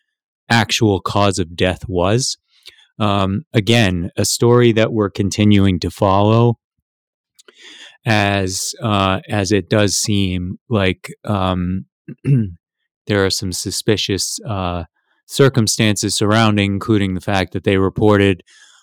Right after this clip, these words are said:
uh, that Navalny died after deciding to go for a walk and then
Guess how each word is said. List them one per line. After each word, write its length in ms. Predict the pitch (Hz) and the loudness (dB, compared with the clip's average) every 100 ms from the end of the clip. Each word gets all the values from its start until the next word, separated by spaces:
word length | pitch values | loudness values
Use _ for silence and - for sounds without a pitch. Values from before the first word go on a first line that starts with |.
| _ | _
uh, 180 | 104 95 | 0 2
that 220 | 98 110 | 0 0
Navalny 520 | 101 95 104 101 101 | -2 2 2 2 0
died 500 | 95 110 107 107 104 | 2 2 4 2 0
after 420 | 117 101 - 101 92 | 0 -2 0 -2 0
deciding 580 | 98 - 110 104 98 | -2 0 2 2 0
to 80 | 90 | -2
go 160 | 98 95 | 0 0
for 220 | - 90 | 2 0
a 60 | 92 | 4
walk 400 | 98 92 92 - | 4 4 2 0
and 200 | 107 98 | -2 0
then 240 | 92 90 | 0 -2